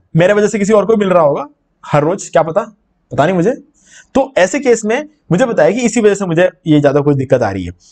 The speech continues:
वो एक या दिन में सॉल्व हो जाता है, तो मैं वेट कर लेता हूँ, सीधे सीधे मेरा सॉल्यूशन ये। लेकिन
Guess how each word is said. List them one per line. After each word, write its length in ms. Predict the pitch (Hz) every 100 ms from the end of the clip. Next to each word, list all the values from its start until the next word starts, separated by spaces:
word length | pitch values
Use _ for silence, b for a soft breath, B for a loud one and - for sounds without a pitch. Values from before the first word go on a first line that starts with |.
| B -
वो 120 | 247
एक 260 | 262 240 247
या 60 |
दिन 140 | 226 202
में 120 | 214
सॉल्व 240 | 202 180
हो 80 | 151
जाता 240 | 127 101 -
है, 60 |
तो 140 | - 240
मैं 80 |
वेट 200 | 226 208
कर 120 | - 131
लेता 200 | 107 -
हूँ, 60 |
सीधे 160 | 127 160
सीधे 120 | 165
मेरा 200 | 156 151
सॉल्यूशन 360 | 147 123 123 107
ये। 100 | 92 B B 165
लेकिन 380 | 247 262 208